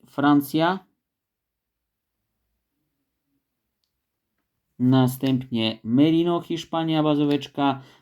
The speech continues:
Balde również i Cole Palmer, Anglia. Czyli mamy, moi kochani, kartę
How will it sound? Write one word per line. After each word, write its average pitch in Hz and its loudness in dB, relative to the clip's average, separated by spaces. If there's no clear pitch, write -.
Balde 127 2
również 127 0
i 143 2
Cole 123 0
Palmer, 110 -2
Anglia. 165 0
Czyli 175 2
mamy, 180 2
moi 156 2
kochani, 131 2
kartę 120 0